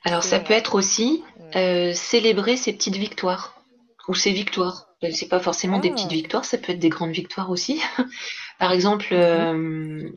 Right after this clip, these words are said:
Speaker 1: une étudiante obtient son année, et ben, faut le fêter, faut
Speaker 2: Ouais.
Speaker 1: pas laisser ça comme ça, euh, passer.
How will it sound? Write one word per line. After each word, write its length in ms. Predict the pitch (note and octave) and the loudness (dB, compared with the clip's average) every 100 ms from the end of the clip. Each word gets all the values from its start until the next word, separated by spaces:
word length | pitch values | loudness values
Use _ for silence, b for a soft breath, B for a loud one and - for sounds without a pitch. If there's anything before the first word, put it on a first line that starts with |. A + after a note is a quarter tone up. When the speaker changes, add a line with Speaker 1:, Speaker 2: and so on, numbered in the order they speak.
| - | -2
Speaker 1:
une 120 | F3 | 0
étudiante 480 | F3+ G3+ F3 G3 F#3+ | 2 2 2 0 0
obtient 280 | F3 - F3+ | 0 0 2
son 220 | - E3+ | 0 2
année, 380 | E3 G#3+ - _ _ _ _ _ _ _ _ _ - | 2 2 0 _ _ _ _ _ _ _ _ _ -20
et 60 | - | -4
ben, 100 | D#3+ | -2
faut 140 | - D#3+ | 0 0
le 60 | |
fêter, 340 | D#3+ G#3 C#4 C#4+ | 2 0 0 -2
faut 160 | F3+ | -2
Speaker 2:
Ouais. 20 | |
Speaker 1:
pas 120 | D#3+ D#3+ | 0 2
laisser 260 | D#3 D#3 | 0 -2
ça 160 | D#3+ E3+ | -6 -6
comme 180 | D#3+ D3+ | -6 -6
ça, 320 | - F#3 F3+ D#3 | -4 -4 -4 -6
euh, 180 | D3+ D3+ D#3 _ _ _ | -8 -10 -16 _ _ _
passer. 380 | - D#4+ D#4 F4+ | -4 -2 0 -2